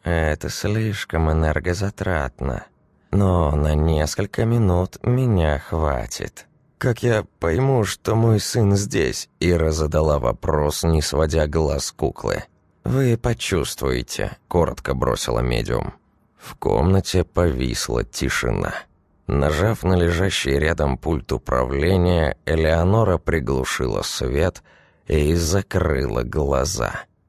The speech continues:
Её тонкие пальцы с красными длинными ногтями — плотно обхватили голову пупса. Через секунду всю комнату заполнил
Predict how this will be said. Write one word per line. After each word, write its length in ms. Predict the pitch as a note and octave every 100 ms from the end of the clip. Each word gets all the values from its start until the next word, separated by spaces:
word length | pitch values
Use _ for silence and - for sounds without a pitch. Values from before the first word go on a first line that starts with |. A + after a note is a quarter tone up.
| _ _
Её 380 | - C2+ D2 D#2
тонкие 680 | - - F#2 E2+ D2+ C2+ C2+
пальцы 720 | - - D#2 D2 C2 - A#1
с 100 | -
красными 840 | - E2+ D#2 C#2+ C2+ - A#1 A#1 A1
длинными 800 | A1 D#2 D#2 D2 C#2 A1 G1+ G#1
ногтями — 840 | A1+ A1 - - D2+ C#2+ D#2 E2+ - - - _
плотно 720 | - F2 E2+ E2 D#2 - F2+ F#2
обхватили 800 | - - G2 F#2 - D#2 C2+ B1+
голову 580 | D2 D#2+ C2+ A1+ G#1+
пупса. 600 | C2+ - B1+ - - - - _ _ _ _
Через 360 | - F#2+ E2 C#2
секунду 880 | - B1+ C2 - E2+ D#2+ D2 C2 A#1 - _ _ _ _
всю 400 | - - B1 A#1+
комнату 840 | - - E2+ D2 B1 A1+ - C#2+
заполнил 1120 | C#2+ C2 C2+ - D#2 D#2 C#2 G#1+ A1 A#1+ A#1